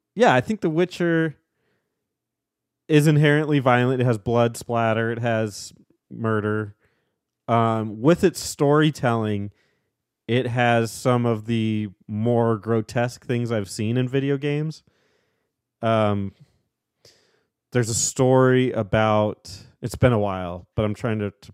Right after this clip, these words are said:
remember it here. A story about a guy, who, a man whose wife was pregnant. I don't remember if he knew she was pregnant or not, but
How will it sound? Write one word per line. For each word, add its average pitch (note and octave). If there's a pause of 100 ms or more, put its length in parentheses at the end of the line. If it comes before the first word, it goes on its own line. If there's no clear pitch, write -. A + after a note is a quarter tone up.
(100)
remember G2+
it G2
here. F#2+ (640)
A B2
story B2+
about A#2+
a A#2+
guy, A#2
who, A#2
a B2
man B2
whose A2+ (460)
wife B2
was A2+
pregnant. A2
I A2+
don't D#3+
remember C3
if B2+
he A#2
knew A2
she A2+
was G2
pregnant G2
or F2
not, F2
but F2